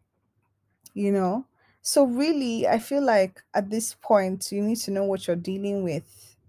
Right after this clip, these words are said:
in order for you to execute yourself flawlessly. You have to know the energy of o-, other people in order to also know the energy of yourself. Study people, observe how they do things, observe what works for you and what really doesn't work for you. So yes, knowing your energy, being by yourself,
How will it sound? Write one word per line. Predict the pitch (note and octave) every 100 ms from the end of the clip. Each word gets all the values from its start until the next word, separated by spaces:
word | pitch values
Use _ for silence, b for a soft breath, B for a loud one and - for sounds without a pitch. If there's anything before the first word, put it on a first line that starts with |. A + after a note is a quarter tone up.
| -
in | G3 G3+
order | G#3+ A3
for | -
you | F#3
to | F#3+
execute | F3+ - F3+ - G3+
yourself | F3 - F#3
flawlessly. | - F3+ F3+ E3+ - - - _ _ B B B B B B B _
You | B3+
have | C#4 -
to |
know | A#3
the | G#3+
energy | G#3 G#3 G#3+
of | G#3 F#3
o-, | F#3 -
other | G#3 G3+
people | G3+ F#3+ F#3+ F#3
in | F#3+
order | G3+ G#3
to | G#3
also | F#3+ F#3
know | G3 F#3+
the | F#3 F#3
energy | F#3+ F#3+
of | F#3 E3+
yourself. | E3+ - F#3+ F#3 -
Study | - - G#3+ A3
people, | G#3+ F#3+ - F3+ F#3 _ _ _ -
observe | G3 F#3+ A3 A3
how | G3+
they | F#3+
do | F3+ G3 G3+
things, | - F#3+ G#3+ - -
observe | G3+ A3 A3
what | G#3+
works | G#3 G3 -
for | - F#3+
you | G3+ G3+ F#3
and | F#3
what | G3+ G3
really | G3 F#3+
doesn't | F#3 F3+ F#3+
work | F#3 F#3
for | - F#3
you. | G3 F#3 - - C#3+ - _ - - - - - - - _ _ _ - B B B B
So | - C#4
yes, | C#4+ C4 -
knowing | C4+ D4+
your | A#3
energy, | G#3 G#3 G3 F#3+
being | A3+ B3
by | G#3
yourself, | F#3 F#3 - G3 F#3 F3+ -